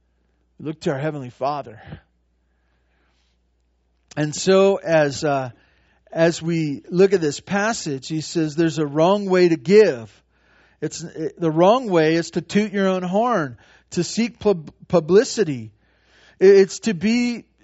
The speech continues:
it's a wrong way to be a hypocrite, someone who plays a part, wears a mask, gives an impression. The part they play,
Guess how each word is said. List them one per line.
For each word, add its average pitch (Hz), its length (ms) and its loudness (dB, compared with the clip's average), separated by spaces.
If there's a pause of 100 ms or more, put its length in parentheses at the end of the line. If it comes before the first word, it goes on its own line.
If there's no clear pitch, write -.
it's 185 240 -8
a 196 40 0
wrong 196 320 2
way 220 200 6
to 208 100 2
be 196 200 0
a 196 40 0
hypocrite, 170 800 -2
someone 214 420 -4
who 202 100 -2
plays 202 440 0
a 220 80 -8
part, 208 560 -2 (440)
wears 196 420 2
a 214 40 -4
mask, 185 580 -6 (160)
gives 190 360 0
an 208 100 -2
impression. 180 800 -4 (3750)
The 165 140 -2
part 254 520 0
they 208 180 6
play, 147 920 0